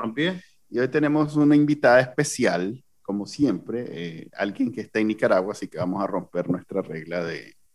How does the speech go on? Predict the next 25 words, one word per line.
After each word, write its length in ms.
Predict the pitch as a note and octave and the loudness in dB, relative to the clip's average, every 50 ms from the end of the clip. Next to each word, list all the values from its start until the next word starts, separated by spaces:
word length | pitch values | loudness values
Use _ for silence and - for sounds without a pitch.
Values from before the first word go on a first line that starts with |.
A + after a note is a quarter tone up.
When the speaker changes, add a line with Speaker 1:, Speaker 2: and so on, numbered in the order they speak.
| _ _ _ _ _ - | _ _ _ _ _ -8
Speaker 2:
entrevistar 560 | G#2 G2+ - - F#2+ - - - F2 - - | -8 -6 0 2 0 0 0 -2 -6 -6 -4
solo 240 | - F#2 E2+ G2+ - | -6 -6 -6 -4 -4
gente 260 | - F#2+ F#2+ - - | -4 -4 -4 -6 -8
fuera 460 | - - - - - A2 G#2 F2 E2+ | -10 -10 -6 0 2 2 2 2 -2
de 80 | E2+ F2+ | -4 -6
Nicaragua. 520 | F2+ - - G2+ F2 C#2+ B1 B1+ C2 - _ _ _ _ _ _ _ - - - _ _ _ _ _ _ | -8 -6 -6 -6 -4 -4 -6 -8 -12 -16 _ _ _ _ _ _ _ -20 -20 -20 _ _ _ _ _ _
Ella 440 | - G2 G2+ G#2 G#2 G#2+ G#2+ G2 F#2+ | -6 -4 -2 0 2 2 2 4 4
es, 480 | F#2 G2 G2 G#2 G#2 - - - - _ | 2 2 2 0 0 -4 -10 -10 -12 _
eh, 480 | - F2 E2+ E2 E2 D#2+ C#2+ - - - - _ _ _ _ _ _ _ _ _ _ - | -10 -6 -4 -4 -4 -4 -6 -8 -12 -16 -20 _ _ _ _ _ _ _ _ _ _ -10
dirigente 640 | A2+ A2+ G#2 G2+ G#2+ B2+ B2+ D3+ D3 D3 D3 C#3+ C3+ | -10 -8 -8 -6 -4 0 2 2 2 4 4 4 6
del 280 | B2+ B2 A#2 A2 G2 | 6 4 4 2 0
movimiento 720 | G#2+ G#2 G2+ G2 F#2+ F#2 G2+ G#2+ A#2 B2 C3 C3 C3 - | 0 0 2 2 0 0 0 0 0 0 -2 -2 -2 -4
estudiantil, 880 | B2+ C3 - - C3+ C3 B2+ B2+ B2+ A#2+ A#2+ - - B2 D3 D#3 C#3+ A#2 | -6 -6 -4 -4 -2 0 0 2 0 -2 -2 -2 -2 -2 -2 0 0 -2
o 160 | G2 F#2 F#2 - - | -2 -4 -6 -4 2
juvenil, 480 | D#3+ F3 F#3 C3+ A2+ A#2+ D3 D#3 C3 | 4 6 6 8 8 10 10 10 10
mejor 300 | G#2 G2 G2 A2 G#2+ G2 | 8 2 0 -2 -4 -2
dicho, 320 | F#2+ F2+ F2+ - G#2 F#2+ D#2+ | -6 -8 -8 -8 -10 -12 -12
porque 260 | C#2+ _ _ _ D#2+ _ | -14 _ _ _ -20 _
no 80 | E2+ E2 | -20 -20
necesariamente 680 | F2+ F#2 _ _ _ - - - - E2+ F#2+ F#2+ - F#2 | -20 -20 _ _ _ -16 -12 -12 -10 -8 -8 -8 -10 -10
todos 280 | - - F#2+ F#2+ G2 F#2+ | -4 0 0 0 0 0
son 160 | - F#2+ G2 | -4 -8 -10
estudiantes 540 | - _ - - G2 F#2+ F2+ F#2 - - G2+ | -10 _ -12 -8 -8 -8 -8 -8 -10 -8 -4
de 140 | G2+ G2+ G#2 | 0 0 2
algo, 380 | - D#2 E2 - E2 F#2 - | 2 0 -2 -6 -10 -12 -16